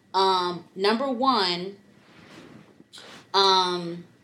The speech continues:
we, well, it wasn't, it, it's not what it seems because me and Will are separated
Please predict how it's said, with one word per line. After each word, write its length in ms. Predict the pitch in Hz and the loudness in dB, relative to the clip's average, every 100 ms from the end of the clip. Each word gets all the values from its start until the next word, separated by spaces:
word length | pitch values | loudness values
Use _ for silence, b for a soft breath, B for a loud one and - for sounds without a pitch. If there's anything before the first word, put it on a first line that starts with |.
| _ _ _ | _ _ _
we, 180 | 214 240 | -4 -2
well, 240 | 214 196 226 | 4 4 6
it 120 | 208 | 6
wasn't, 400 | 226 220 214 208 | 6 4 0 0
it, 160 | 214 214 | -2 2
it's 180 | 226 226 | 0 4
not 240 | 247 233 | 4 4
what 120 | 226 | 2
it 80 | 214 | 0
seems 480 | - 226 214 202 - | -4 -4 -2 -2 -6
because 960 | 196 - 226 208 190 185 185 180 - - | -12 -8 0 2 2 0 -4 -6 -10 -10
me 220 | 175 208 | -4 0
and 120 | 196 | 2
Will 160 | 196 190 | 2 0
are 40 | |
separated 640 | 185 185 170 160 151 151 | -2 -4 -6 -10 -10 -16